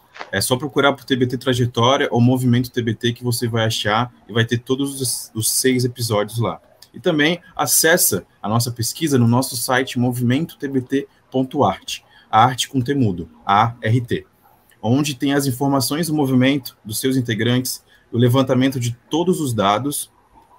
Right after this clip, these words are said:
e as curiosidades sobre a T B T nesses anos que estamos pesquisando até dois mil e quatorze. Então tem o capítulo um e o capítulo dois, que vai de dois mil e cinco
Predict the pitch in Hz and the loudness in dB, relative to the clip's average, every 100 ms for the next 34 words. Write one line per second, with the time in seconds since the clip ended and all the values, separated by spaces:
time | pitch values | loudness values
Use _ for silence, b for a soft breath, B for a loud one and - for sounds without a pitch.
0 | - 107 131 - 131 147 143 117 107 117 | -12 0 0 0 -2 -2 -2 0 2 0
1 | - 117 113 120 123 123 104 117 b b | -2 -2 -2 0 -2 0 -2 -2 b b
2 | 117 120 127 120 127 127 123 127 127 - | -2 0 2 4 4 0 -4 0 -2 -2
3 | 127 - 120 117 120 127 123 117 127 135 | -6 -4 -2 0 0 0 -4 -2 0 0
4 | 135 139 147 - 101 90 78 _ _ _ | 0 -4 -6 -2 0 -2 -6 _ _ _
5 | 95 104 110 113 117 117 117 101 117 120 | -12 -6 -2 -2 0 0 0 -4 -4 -2
6 | 113 113 135 127 120 110 107 107 101 117 | 0 2 0 0 -6 -12 -14 -6 -2 -2
7 | 120 113 110 104 104 110 120 - 131 135 | -4 -4 -4 -4 -6 -2 -4 -2 -4 -6